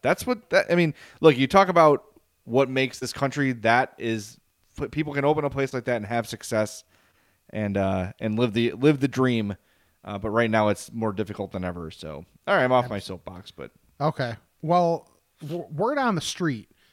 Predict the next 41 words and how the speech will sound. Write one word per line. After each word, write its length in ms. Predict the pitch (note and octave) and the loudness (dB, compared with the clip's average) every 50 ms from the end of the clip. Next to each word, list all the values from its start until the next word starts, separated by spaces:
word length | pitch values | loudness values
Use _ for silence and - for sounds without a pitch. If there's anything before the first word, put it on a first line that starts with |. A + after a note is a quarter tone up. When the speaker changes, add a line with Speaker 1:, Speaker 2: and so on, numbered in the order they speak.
| _ _ | _ _
Speaker 2:
and 140 | - C#3+ D#3+ D#3 | -6 -6 0 2
by 160 | F3+ F3 F3 | 2 2 2
the 60 | E3+ | 0
street, 320 | - - - B3+ C#4 B3+ G3+ E3 | -2 -4 -4 -2 -2 -2 0 0
I 80 | F3+ | 0
mean 160 | F3+ F3+ F3 | 0 0 0
what 180 | E3+ F3 F3 - | 0 -2 -2 -2
you 80 | F3+ - | -4 -2
told 220 | - F3+ F3 D#3+ | 0 0 0 2
me 80 | E3 D#3 | 0 -2
before 340 | C#3 C#3 - - D#3 D3 | -2 -4 -4 -4 -4 -2
the 100 | C#3 C3+ | -2 -4
show, 300 | B2 - - D3 C#3 C#3 C#3 | -6 -4 -4 -2 -2 -2 -4
before 280 | C3+ C#3 - - D3+ | -6 -8 -4 -4 -4
the 60 | C3+ C3 | -4 -2
podcast 460 | - D3+ C#3+ C#3 - - B2+ A2 - | -2 -2 -2 -2 -4 -6 -6 -6 -6
started, 420 | - - - A2+ G#2+ G#2+ A2 G#2 - D4 D4+ - - C#4 | -6 -4 -4 -4 -4 -4 -6 -4 -4 -4 -4 -4 -6 -8
Speaker 1:
<laughs> 240 | - - D4+ - - | -4 -6 -6 2 4
Speaker 2:
was 200 | F#3 F#3+ - - | 4 4 6 6
that 260 | G#3+ F#3+ G3 G#3 F3 | 6 6 6 4 2
you 200 | E3 G3+ B3 B3+ | 0 0 0 0
tried 540 | - - - G3+ G#3 G3+ G3+ G#3 G3+ F#3 E3 | 0 -2 -2 0 2 4 4 4 4 4 2
a 100 | - D#3 | 0 -2
couple 380 | - G3 F#3+ - - F#3 F3+ | 0 -2 -2 0 2 2 2
of 80 | F3 D#3 | 2 0
the 80 | D#3 | -4
things 520 | C#3 - E3+ E3+ E3 E3 E3 E3 D3+ C3+ C3 | -6 -2 -2 -2 0 0 -2 -2 -4 -4 -2
that 420 | D3+ D3+ D3 C#3+ C#3 C#3 C3+ - - | 0 0 2 2 0 0 -2 -4 -4
I 160 | B2+ C#3+ D3 | -2 -2 -2
brought 240 | C#3+ C3 D3 C#3+ C#3 | 0 0 0 0 2
up 160 | C#3 C#3+ - - | 0 0 0 0
on 180 | B2+ B2 B2 A#2+ | -2 -2 -2 -4
last 300 | B2 A#2+ A#2+ - - - | -6 -6 -6 -8 -8 -8
podcast 640 | - A#2+ A2+ A2+ - - A2 G#2 F#2+ F#2 - - | -6 -6 -6 -6 -8 -10 -10 -10 -10 -10 -12 -12
that 120 | - A2+ | -8 -6
I 140 | A2 G#2+ G#2+ | -6 -6 -6
had 120 | A2 A2 G#2+ | -8 -10 -10
given 220 | B2 B2 G2+ G2+ | -12 -12 -10 -10
a 60 | F#2 | -12
spin. 400 | - - - - G2 D#2 - - _ _ _ _ _ _ _ _ _ | -12 -10 -10 -10 -12 -12 -14 -20 _ _ _ _ _ _ _ _ _
Speaker 1:
Yes. 520 | - D3 F#3+ G#3+ C#3+ G2+ - - - - | -4 0 2 2 2 2 -2 -8 -10 -12